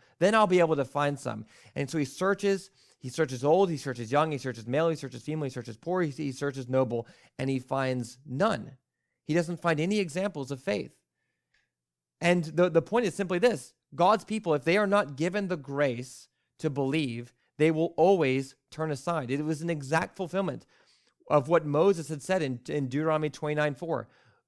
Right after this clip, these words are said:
God has not yet given you a heart to see. And the implication with Deuteronomy thirty, verse six is this.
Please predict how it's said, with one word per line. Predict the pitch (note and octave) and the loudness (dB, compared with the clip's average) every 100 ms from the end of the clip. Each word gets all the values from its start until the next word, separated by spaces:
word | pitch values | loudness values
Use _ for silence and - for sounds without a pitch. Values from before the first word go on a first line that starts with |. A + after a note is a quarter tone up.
| B2+ | 0
God | D3 F3 F3+ | 4 4 4
has | E3 D#3+ C#3 | 0 -2 -2
not | C3+ D3 - | -2 -2 0
yet | D#3+ D3 | -2 -2
given | B2+ C#3+ D#3 | -2 -4 -2
you | C#3+ | -4
a | C#3 | -4
heart | A#2+ C#3 C#3 | -2 -2 -2
to | B2 | -6
see. | A2+ - C3 F#3+ G3 _ _ _ _ _ _ | -12 -8 -8 -8 -12 _ _ _ _ _ _
And | D#3 D#3+ D3+ C3+ - - | -2 0 0 -6 -12 -2
the | D3+ | 0
implication | D#3+ D3+ F3 G3 F#3+ | 0 -2 0 0 0
with | C#3+ B2+ B2+ | -2 -4 -4
Deuteronomy | C#3 E3 D3+ C3 | -2 0 0 -2
thirty, | D#3+ E3+ D3 | 0 2 0
verse | C3+ C#3 | -2 -4
six | - G3 - | -4 -6 -6
is | C3 | -4
this. | F#3+ D#3+ B2 | -2 -2 -4